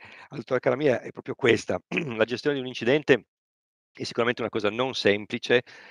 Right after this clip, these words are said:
e, e molte volte c'è il fattore panico, il fattore stress che, eh, non aiuta, anzi complica moltissimo. E sa-, a volte sappiamo cosa fare perché abbiamo definito dei processi, abbiamo detto delle simulazioni, ma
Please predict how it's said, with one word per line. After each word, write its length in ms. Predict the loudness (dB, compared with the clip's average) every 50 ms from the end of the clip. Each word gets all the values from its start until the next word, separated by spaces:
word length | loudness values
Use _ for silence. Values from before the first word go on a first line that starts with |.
| -20 -16 -4
e, 160 | 2 2 2 2
e 60 | 4
molte 240 | 2 2 2 4 4
volte 260 | 4 4 4 4 0
c'è 160 | 0 4 4
il 240 | 4 4 2 -2 _ -12 -4
fattore 360 | -4 -2 0 4 4 4 6
panico, 440 | 8 8 8 8 6 4 0 -2 -4
il 80 | -4
fattore 320 | -2 -4 -6 -2 0 0 0
stress 380 | -2 0 2 4 4 4 2
che, 260 | 0 0 2 2 2 2 -2 -12 -20 -20 -18 -12
eh, 200 | -8 -8 -8 -8
non 440 | -8 -10 -10 -8 -2 2 2 4 4
aiuta, 380 | 4 2 2 -2 2 4 6 8
anzi 360 | 8 6 6 4 -2 -10 -8
complica 440 | -2 -2 -2 -2 0 -4 -4 -4 -4
moltissimo. 600 | -6 -6 -12 -12 -14 -16 -14 -12 -12 -12 -12 -14 -16 -18 -20 -20 -20 -20 -20 -20 -12 _
E 600 | 2 4 6 6 6 6 4 2 2 0 0 -2 -6
sa-, 220 | -8 0 4 4
a 40 | 6
volte 220 | 6 4 2 0
sappiamo 480 | -2 -6 -6 _ 4 6 6 6 6 2
cosa 380 | -2 0 -2 0 2 2 2
fare 260 | 4 6 6 6 6 4
perché 200 | 2 -2 -6 -4
abbiamo 200 | -4 -4 -4 -2
definito 320 | -4 -4 -6 -6 -10 -6
dei 140 | -6 -6 -6
processi, 420 | -6 -8 -4 0 0 0 0 0
abbiamo 160 | -4 -6 -6
detto 220 | -6 -6 -6 -6 -8 -8
delle 180 | -6 -4 -4 -4
simulazioni, 640 | -4 -6 -10 -10 -10 -10 -8 -2 0 2 2 2 2
ma 160 | 2 2 2